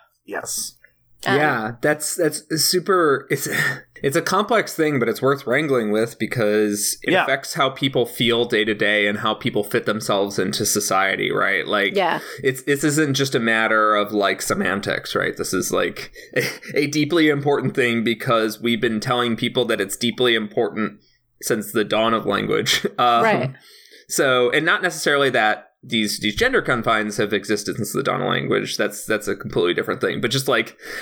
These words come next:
Speaker 3: we've, we've decided that these gender pronouns, uh, have a, have a value. So, um, now we have to wrangle with that when they don't work.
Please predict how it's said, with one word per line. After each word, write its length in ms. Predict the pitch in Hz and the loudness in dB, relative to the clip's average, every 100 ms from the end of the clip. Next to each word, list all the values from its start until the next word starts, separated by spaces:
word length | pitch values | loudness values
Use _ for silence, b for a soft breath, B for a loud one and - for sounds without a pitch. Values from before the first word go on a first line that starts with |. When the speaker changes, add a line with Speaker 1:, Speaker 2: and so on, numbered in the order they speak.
| B | B
Speaker 3:
we've, 220 | 135 123 - | -2 -2 -2
we've 240 | 117 127 123 | -2 -2 0
decided 640 | 135 185 170 185 202 202 - _ | 0 2 2 4 2 -2 -10 _
that 240 | - 107 - | -2 -2 0
these 240 | 104 107 | -2 0
gender 260 | 139 131 135 | 0 0 0
pronouns, 800 | 135 131 127 127 123 127 - - - _ _ _ _ _ - | 0 0 2 2 0 0 -2 -4 -10 _ _ _ _ _ -2
uh, 360 | 110 104 101 113 | 0 2 2 2
have 220 | 117 117 | 2 0
a, 120 | 127 | 2
have 140 | 123 | 2
a 80 | 117 | 2
value. 680 | 110 101 110 110 107 107 104 | 2 2 2 4 4 4 2
So, 600 | - 104 104 107 104 104 - - | 0 0 2 0 -2 -6 -10 -2
um, 640 | 104 104 104 101 101 131 - | 0 0 0 0 -4 -6 -2
now 280 | 120 117 | 0 2
we 120 | 113 117 | 0 0
have 180 | 110 | -2
to 80 | - | -2
wrangle 420 | 104 101 104 107 104 | -2 0 2 2 2
with 200 | 107 - | 0 0
that 320 | 104 101 - | 0 0 0
when 180 | 107 104 | 0 0
they 120 | 107 | 0
don't 280 | 117 123 - | 0 -2 0
work. 360 | 214 - - | 0 0 -8